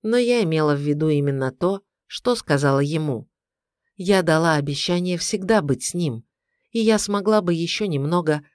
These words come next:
побороться со своей усталостью. Всё что угодно, лишь бы ему не пришлось сталкиваться с этим в одиночку. «Со мной всё будет в порядке»,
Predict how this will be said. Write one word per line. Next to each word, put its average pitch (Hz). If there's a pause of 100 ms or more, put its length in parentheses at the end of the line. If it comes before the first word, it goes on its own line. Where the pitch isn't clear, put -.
(160)
побороться 160
со 156
своей 147
усталостью. 135 (680)
Всё -
что 139
угодно, 139 (300)
лишь 214
бы 170
ему 175
не 143
пришлось 151 (200)
сталкиваться 147
с -
этим 151
в 147
одиночку. 156 (1600)
«Со 214
мной 220
всё 208
будет 202
в -
порядке», 185